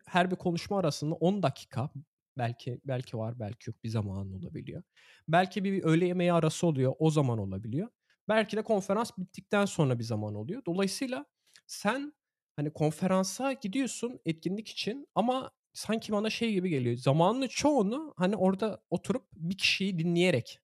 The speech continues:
sadece bir konu hakkında o bir kişiyi dinleyerek geçiriyorsun ki bu da aslında hani önemli bir şey. Bunu şey yapmıyorum. Ee, ama bunu yapmak yerine, e,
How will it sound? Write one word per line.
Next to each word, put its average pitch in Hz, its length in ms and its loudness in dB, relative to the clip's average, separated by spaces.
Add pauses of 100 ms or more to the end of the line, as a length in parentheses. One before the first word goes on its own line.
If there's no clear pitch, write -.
sadece 156 360 2
bir 175 80 -4
konu 151 240 2
hakkında - 320 0
o 165 80 0
bir 156 80 -4
kişiyi - 320 -2
dinleyerek 143 580 -2 (380)
geçiriyorsun 120 580 -4
ki 160 260 2
bu 180 100 6
da 156 140 10
aslında 123 420 0
hani 120 260 -2 (120)
önemli 127 380 4
bir 131 60 -4
şey. 107 220 -4
Bunu 120 180 -4
şey - 160 -2
yapmıyorum. 127 500 -4 (640)
Ee, 131 40 -10
ama 214 640 -2 (1400)
bunu 147 240 2
yapmak 240 480 2
yerine, 180 500 0 (260)
e, 123 380 2